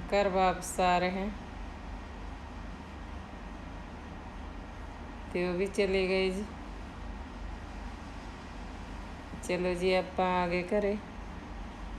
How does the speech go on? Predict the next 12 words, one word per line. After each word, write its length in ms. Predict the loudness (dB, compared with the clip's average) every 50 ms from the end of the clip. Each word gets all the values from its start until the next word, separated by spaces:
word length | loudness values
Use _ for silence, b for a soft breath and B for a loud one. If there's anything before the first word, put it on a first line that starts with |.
| -8 -8 -8 -8 -8 -8 -8 -8 -8 -10 -8 -4 0
ਤੇ 100 | 0 0
ਖਾਣਾ 460 | 0 0 2 4 4 4 4 4 2
ਖਾ 260 | 2 4 6 6 6
ਲਿਆ 220 | 6 6 4 2 2 0 -4 -6 -8 -8 -8 -10 -10 -10 -10 -10 -8 -6 -2 -2
ਆਪਾਂ। 280 | -2 -2 -2 -4 -4 -4 -4 -4 -8 -10 -10 -10 -10 -10 -10 -10 -10 -10 -10 -10 -8 -8 -8 -6 -6 -6 -8 -8 -8 -10 -10 -10 -10 -10 -10 -10 -10 -10 -10 -10 -10 -10 -10 -10 -10 -10 -10 -8 -10 -10 -10 -10 -10 -8 -8 -8 -8 -8 -8 -8 -8 -8 -8 -8 -8 -8 -8 -8 -8 -8 -6 -6 -8 -8 -8 -8 -8 -8 -8 -8 -8 -8 -8 -8 -8 -6 -6 -6 -8 -8 -8 -4 -2
ਤੇ 120 | 0 0
ਹੁਣ 240 | 0 0 0 0 0
ਆ 220 | 2 2 2 2
ਗਏ 180 | 2 2 2 2
ਅਸੀਂ 220 | 2 0 -2 -2
ਘਰ 240 | 2 4 4 4 6
ਵਾਪਸੀ। 580 | 6 4 4 4 4 2 -2 -6 -4 -2 -2